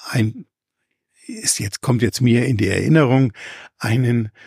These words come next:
äh, Verdacht gehabt, weil eine Bäckereiverkäuferin oder eine Angestellte auf ihrem Weg zur Arbeit in den frühen Morgenstunden, ähm,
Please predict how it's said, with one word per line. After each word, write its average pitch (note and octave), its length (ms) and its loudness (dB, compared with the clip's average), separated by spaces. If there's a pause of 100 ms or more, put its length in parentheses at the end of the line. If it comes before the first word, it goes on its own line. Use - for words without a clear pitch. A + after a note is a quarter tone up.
(300)
äh, B2 440 -4 (160)
Verdacht - 540 -6
gehabt, C#3 400 0
weil A#2 180 -2
eine A2 420 -2 (560)
Bäckereiverkäuferin A#2 1500 0
oder A2+ 200 -4
eine A2 240 -4
Angestellte C3 1080 0 (160)
auf A#2+ 220 -10
ihrem A2 640 -2
Weg B2+ 460 -2
zur - 380 0
Arbeit D3+ 800 0
in C3 140 -2
den B2 100 0
frühen C3 320 0
Morgenstunden, C#3+ 1120 0 (1080)
ähm, A#2+ 600 0